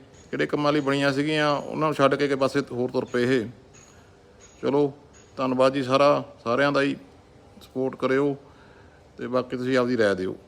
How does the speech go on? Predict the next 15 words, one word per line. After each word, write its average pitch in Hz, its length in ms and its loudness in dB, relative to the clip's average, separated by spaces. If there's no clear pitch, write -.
ਧੰਨਵਾਦ। 76 320 -10
ਬਾਕੀ 147 420 -12
ਇਹ 165 160 -10
ਕਹਿੰਦੇ 160 280 -12
ਨੇ 170 100 -12
ਵੀ 165 140 -10
ਅਸੀਂ 156 260 -12
ਮੋਦੀ 143 380 -12
ਨੂੰ 139 120 -10
ਥੱਲੇ 139 200 -4
ਲਾ 135 160 0
ਲਿਆ, 139 300 0
ਐਂ 135 60 -2
ਜੋ 135 260 -2
ਆ। 131 220 -2